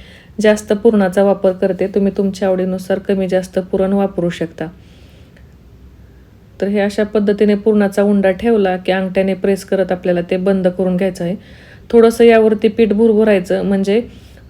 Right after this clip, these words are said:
पुरण जे आहे ते कणकेला चिकटलं जात नाही आणि पोळी भाजल्यानंतर पुरण मोकळं राहतं, त्यामुळं पोळी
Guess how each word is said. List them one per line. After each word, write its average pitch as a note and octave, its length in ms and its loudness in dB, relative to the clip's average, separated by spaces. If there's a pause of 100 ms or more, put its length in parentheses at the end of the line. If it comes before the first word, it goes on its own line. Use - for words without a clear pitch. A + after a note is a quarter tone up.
पुरण A3+ 280 6
जे A3 100 4
आहे A3+ 160 2
ते G#3 140 0
कणकेला G#3 460 2
चिकटलं G3+ 480 0
जात G3+ 260 0
नाही G3 300 -2
आणि F#3 260 -4
पोळी G3 320 2
भाजल्यानंतर F#3 720 -2
पुरण G3 300 0
मोकळं G3 360 0
राहतं, F#3+ 340 -2
त्यामुळं F#3+ 340 -4
पोळी F#3 320 -2